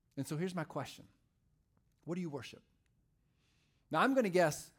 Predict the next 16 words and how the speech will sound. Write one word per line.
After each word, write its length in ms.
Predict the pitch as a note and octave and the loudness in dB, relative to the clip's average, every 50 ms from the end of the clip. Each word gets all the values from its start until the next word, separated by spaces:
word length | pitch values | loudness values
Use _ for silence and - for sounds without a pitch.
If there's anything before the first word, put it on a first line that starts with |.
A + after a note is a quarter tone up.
| _ _ - | _ _ -4
that 100 | D#3 D3+ | -4 -2
we 160 | D#3+ F3 F3+ | -2 -4 -4
all 280 | - - E3 F3 F#3+ G3 | -4 0 4 4 4 4
fall 400 | F#3+ - - G3+ F#3 E3 D#3 D3 | 2 0 0 2 2 4 2 0
into 160 | C#3+ C3 C3+ | 0 -2 -4
one 240 | B2 C3 C#3+ D3 D3 | -4 -2 -2 -2 -2
of 100 | C#3+ C#3 | -4 -4
three 220 | - D3 C#3+ C3+ | -8 -8 -8 -8
categories. 500 | C3 - C3+ A#2+ A#2 A2+ G#2 A2+ A2 - | -4 -2 -2 -2 -2 -4 -6 -8 -6 -4
I'm 140 | C#3 C#3+ D3 | -4 -4 -4
convinced 460 | - D3+ C#3 C3 A#2+ D3+ D3 C3+ C#3+ | -4 -6 -6 -4 -2 -2 -2 -2 -2
there's 160 | C#3+ C3 A2+ B2+ | -6 -8 -6 -6
only 160 | B2+ B2+ A#2+ | -6 -6 -8
three 160 | - B2+ A2+ | -8 -10 -8
categories 480 | - A#2+ A2 A2+ G#2 A2 G#2+ G2+ G#2 - | -6 -6 -6 -6 -8 -10 -14 -14 -16 -18
here. 180 | - A#2+ - | -18 -20 -20